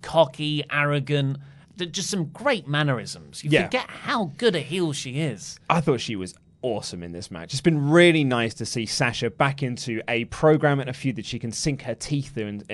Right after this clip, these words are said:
Speaker 2: into, and a character she can sink her teeth into, and actually really show that off in ring then,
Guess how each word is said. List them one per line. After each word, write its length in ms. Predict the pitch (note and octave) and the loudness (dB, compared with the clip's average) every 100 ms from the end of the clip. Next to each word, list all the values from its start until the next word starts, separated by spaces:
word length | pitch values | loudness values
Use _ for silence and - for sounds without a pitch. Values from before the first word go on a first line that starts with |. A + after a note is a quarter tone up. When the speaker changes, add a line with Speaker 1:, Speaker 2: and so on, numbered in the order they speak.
| G#2+ | -8
Speaker 2:
into, 320 | A#2 A2+ A#2 | -8 -8 -6
and 80 | G#2+ | -6
a 40 | G#2+ | -6
character 440 | - E3+ D3 A#2 | -2 -2 -2 -6
she 80 | G#2+ | -8
can 100 | A2+ | -8
sink 220 | - A2 | -6 -6
her 120 | G#2+ | -6
teeth 340 | G2 A2+ G#2 G#2+ | -4 -6 -6 -6
into, 260 | G2 G#2 | -8 -6
and 80 | G#2 | -4
actually 280 | D#3+ - A#2+ | -4 -4 -8
really 340 | G#2 C3 B2 | -2 0 0
show 300 | A#2 - C#3 | -2 2 2
that 100 | A#2 G#2+ | 2 -2
off 200 | A2 - | -4 -6
in 220 | A2 G#2 | -8 -2
ring 280 | A#2+ E3+ A#2 | 2 2 0
then, 260 | E2+ D#2+ | -4 -10